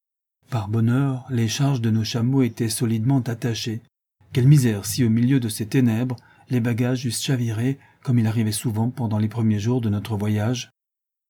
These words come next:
Nous arrivâmes à Chagankuren sans pour cela voir diminuer encore notre embarras. Nous étions dans une grande ville. Les auberges devaient y être nombreuses, mais où aller les chercher ? Toutes les portes étaient fermées et personne dans les rues.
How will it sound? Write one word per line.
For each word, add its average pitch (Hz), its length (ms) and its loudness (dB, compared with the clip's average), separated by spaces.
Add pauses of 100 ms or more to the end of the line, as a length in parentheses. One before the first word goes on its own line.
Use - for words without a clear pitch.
(340)
Nous 127 180 2
arrivâmes 147 420 0
à 113 140 -2
Chagankuren 135 920 0
sans 139 220 -2
pour 110 180 -8
cela 139 240 0
voir 127 200 0
diminuer 123 420 4
encore 101 380 -2
notre 101 300 -4
embarras. 104 500 -4 (480)
Nous 131 160 2
étions 160 240 2
dans 135 160 4
une 110 160 0
grande 117 260 0
ville. 107 340 2 (500)
Les 117 160 0
auberges 135 300 2
devaient 127 360 0
y 131 40 2
être 123 220 -2
nombreuses, 110 640 2
mais 143 240 2
où 165 160 6
aller 107 160 2
les 104 140 -2
chercher ? 107 560 -6 (440)
Toutes 147 220 -6
les - 80 -2
portes 120 360 -6
étaient 110 180 -6
fermées 143 460 0 (180)
et 151 120 -2
personne 139 460 0
dans 120 140 2
les 110 140 2
rues. 107 260 -2